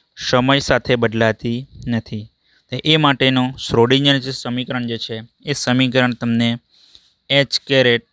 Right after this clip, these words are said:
સાઈ બરાબર ઈ સાઈ તરીકે તમને જોવા મળશે, જેની અંદર આ શું છે, એચ કેરેટ, કે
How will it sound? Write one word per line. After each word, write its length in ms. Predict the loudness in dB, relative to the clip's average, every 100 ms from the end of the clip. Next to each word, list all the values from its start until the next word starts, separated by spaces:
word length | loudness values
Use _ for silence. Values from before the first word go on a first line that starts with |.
| _ -16
સાઈ 540 | -4 0 2 2 -4 _ _ -8
બરાબર 640 | -2 0 0 0 -2 -4 -10 _ -2
ઈ 260 | -2 -2 -6 _ -16 -10
સાઈ 300 | -4 -4 -4 -8 _ -12
તરીકે 320 | -10 -8 -8
તમને 280 | -6 -8 -8
જોવા 460 | -6 -4 0 -2 -4 _ -6
મળશે, 440 | -4 -4 -10 -12 -16 _ -20 -20 _ -2
જેની 300 | 2 4 2
અંદર 300 | 0 -2 -2 -10 -10 -6
આ 80 |
શું 180 | -4 -4
છે, 180 | 0 0 0
એચ 300 | 0 0 0
કેરેટ, 320 | -2 -2 -2 -6 _ _ _ _ _ _
કે 40 | -6